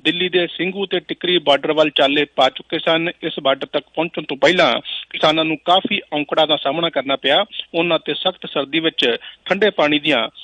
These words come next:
ਬੁਛਾੜਾਂ ਵੀ ਮਾਰੀਆਂ ਗਈਆਂ। ਕਿਸਾਨਾਂ ਤੇ ਸਰਕਾਰ ਵਿਚਾਲੇ ਗੱਲਬਾਤ ਦਾ ਪਹਿਲਾ ਗੇੜ ਇੱਕ ਦਸੰਬਰ ਨੂੰ ਵਿਗਿਆਨ ਭਵਨ ਵਿੱਚ ਹੋਇਆ ਸੀ, ਜੋ ਤਿੰਨ ਘੰਟੇ ਚੱਲਿਆ ਸੀ। ਤਿੰਨ ਦਸੰਬਰ ਨੂੰ ਦੂਜੇ ਗੇੜ ਵਿੱਚ ਕਿਸਾਨਾਂ ਨੇ ਸਰਕਾਰ ਨੂੰ ਸਪਸ਼ਟ ਆਖ ਦਿੱਤਾ ਸੀ ਕਿ ਇਹ ਅੰਦੋਲਨ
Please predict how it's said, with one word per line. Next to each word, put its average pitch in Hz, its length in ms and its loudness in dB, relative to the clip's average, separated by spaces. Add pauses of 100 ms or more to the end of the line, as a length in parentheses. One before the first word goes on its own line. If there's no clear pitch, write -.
(160)
ਬੁਛਾੜਾਂ 160 400 2
ਵੀ 143 100 -2
ਮਾਰੀਆਂ 127 300 -2
ਗਈਆਂ। 143 340 0 (560)
ਕਿਸਾਨਾਂ 190 340 0
ਤੇ 202 160 -6
ਸਰਕਾਰ 160 380 0
ਵਿਚਾਲੇ 165 280 -2
ਗੱਲਬਾਤ 143 380 -2
ਦਾ 143 80 0
ਪਹਿਲਾ 175 360 0
ਗੇੜ 147 340 -2
ਇੱਕ 151 200 -10
ਦਸੰਬਰ 147 360 -4
ਨੂੰ 143 200 -2
ਵਿਗਿਆਨ 127 320 0
ਭਵਨ 147 240 0
ਵਿੱਚ 147 180 -2
ਹੋਇਆ 151 120 2
ਸੀ, 165 160 -2
ਜੋ 143 160 -2
ਤਿੰਨ 139 240 0 (100)
ਘੰਟੇ 156 180 0
ਚੱਲਿਆ 151 280 2
ਸੀ। 165 220 0 (640)
ਤਿੰਨ 185 200 2
ਦਸੰਬਰ 180 380 0
ਨੂੰ 185 140 -2
ਦੂਜੇ 160 320 0
ਗੇੜ 165 120 2
ਵਿੱਚ 170 220 -2
ਕਿਸਾਨਾਂ 151 440 0
ਨੇ 131 240 0 (340)
ਸਰਕਾਰ 160 360 4
ਨੂੰ 170 120 -2
ਸਪਸ਼ਟ 175 420 -2 (100)
ਆਖ 147 240 2
ਦਿੱਤਾ 143 240 -2
ਸੀ 175 200 -4
ਕਿ - 140 -4
ਇਹ 160 280 0
ਅੰਦੋਲਨ 139 540 -2